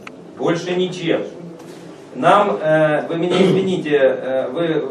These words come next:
вы ж военный человек, вы сами понимаете, чем больше народу, тем труднее, особенно если народ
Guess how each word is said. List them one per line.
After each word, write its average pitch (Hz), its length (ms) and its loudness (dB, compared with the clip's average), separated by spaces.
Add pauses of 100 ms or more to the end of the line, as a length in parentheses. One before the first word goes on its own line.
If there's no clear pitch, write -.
(340)
вы 156 120 -4
ж - 100 -4
военный 190 360 4
человек, 139 560 -4
вы 156 80 -8
сами 170 340 2
понимаете, 160 640 -2 (300)
чем 170 260 -2
больше 175 340 4
народу, 151 720 4 (1120)
тем 151 240 -2
труднее, 190 760 0
особенно 190 460 -2
если 160 300 -4
народ 139 540 2